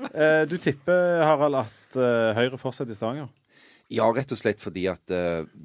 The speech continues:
Speaker 2: det er, det er litt, eh, altså, det er en litt enklere jobb, eh, og for, for Jon Peter Hernes, som bare sk-, som tar over som ordførerkandidat og viderefører et, eh,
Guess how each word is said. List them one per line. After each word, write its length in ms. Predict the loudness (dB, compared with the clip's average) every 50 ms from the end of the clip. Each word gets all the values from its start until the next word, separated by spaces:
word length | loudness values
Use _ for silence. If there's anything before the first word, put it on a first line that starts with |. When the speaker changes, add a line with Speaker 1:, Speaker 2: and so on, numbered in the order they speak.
| -14
Speaker 2:
det 160 | -10 -8 -6 -4 -2
er, 240 | -2 0 0 0 -2 -4 -10 _ _ -20
det 240 | -20 -14 -8 -6 -6
er 80 | -6
litt, 160 | -6 -8 -12 _ _
eh, 160 | -8 -8 -6
altså, 240 | -6 -8 -8 -8 -4
det 140 | -2 -2 -2
er 40 | -2
en 80 | -4
litt 220 | -6 -10 _ -16 -16
enklere 480 | -16 -16 -16 -12 -6 -4 -2 -2 0
jobb, 240 | 0 0 -2 -2 -8 -20 -20 _ _ _ _ _ _ -6 -4
eh, 180 | -4 -4 -4 -6 -6 -4
og 240 | -4 -2 -2 -4 -6 _ _ -20 -20 -10
for, 320 | -2 0 0 0 0 -2 -6 -10
for 240 | -8 -6 -4 -4
Jon 160 | -4 -4 -6 -6
Peter 320 | -8 -8 -8 -8 -8 -6
Hernes, 380 | -6 -6 -4 -6 -6 -6 -8 -10
som 100 | -10 -8 -6
bare 180 | -6 -6 -6
sk-, 80 | -10 -16 _ _ _ _ _ _ -14
som 160 | -12 -10 -10 -8 -10 -10 -12 -12 -12
tar 240 | -4 -2 -2 -2 -2 -4 -4
over 380 | -2 -2 0 0 0 -4 -4 -4
som 140 | -8 -8 -8
ordførerkandidat 1040 | -8 -8 -10 -12 -12 -6 -6 -6 -6 -4 -6 -6 -6 -4 -4 -4 -6 -6 _ -10
og 80 | -10 -8
viderefører 960 | -10 -14 -16 -14 -8 -6 -4 -4 -4 -4 -6 -6 -6 -4 -4 -6 -6 -6 _ _ -12
et, 340 | -12 -12 -14 _ _ _ -8
eh, 560 | -6 -6 -6 -6 -8 -8 -10 -12 -14 -16